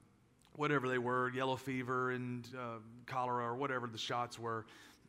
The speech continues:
And they give me the shots, and, I mean, I am like, the room is spinning. I don't know if any of you have those problems, and I, and I'm trying not to pass out, but I'm not, I'm gonna be tough. I'm like, "No, I'm good." So I stand up and I walk out, and I just gotten a, a bank account, and so I was gonna pay,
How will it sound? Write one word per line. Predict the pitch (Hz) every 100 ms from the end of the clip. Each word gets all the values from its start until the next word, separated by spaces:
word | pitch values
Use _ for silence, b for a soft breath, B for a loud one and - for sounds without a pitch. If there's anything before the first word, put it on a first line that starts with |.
| -
And | 120
they | 120
give | 139 156
me |
the | 135
shots, | - 127 123 120 123
and, | 110 95 B B B B B B B
I | 135
mean, | 131 120
I | 120 117
am | 113
like, | 107 107
the | 113
room | 110 123 120
is | 117
spinning. | - 123 120 120 110 B B B B B B -
I |
don't | 139
know | 127
if | 120
any | 123
of | 113
you | 113
have | 113
those | 113 107
problems, | - 107 104 107 107
and | 107
I, | 107 107
and | 117
I'm | 120
trying | - 123 120
not | 117
to | 113
pass | 120 110 -
out, | 110 101
but | 107
I'm | 123
not, | 117 123
I'm | 120 117 107
gonna | 143 131
be |
tough. | 123 147 139 117
I'm | 110
like, | 117
"No, | 131
I'm | 123 139
good." | 135 143 117 - B B B B B
So | - 180
I |
stand | 143 - 196
up | 190 175
and | 160
I |
walk | 160 175 170
out, | 175 165
and | 156
I | 139 135
just | 120 170 170
gotten | 160 147 139
a, | 127 113 -
a |
bank | 113 165 175
account, | 147 156 143
and | 131 110 B B
so | - 143
I | 147
was | 139
gonna | 139
pay, | - 160